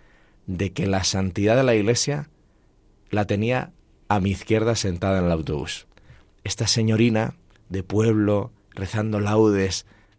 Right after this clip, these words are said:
a las seis de la mañana para bajar al mercado a vender huevos, esa oración,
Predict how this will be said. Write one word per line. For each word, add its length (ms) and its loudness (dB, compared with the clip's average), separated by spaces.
a 80 -8
las 160 -8
seis 160 -6
de 80 -4
la 100 -2
mañana 320 -4
para 200 -2
bajar 320 -2
al 140 4
mercado 460 2
a 80 6
vender 300 2
huevos, 600 2
esa 300 -2
oración, 540 -6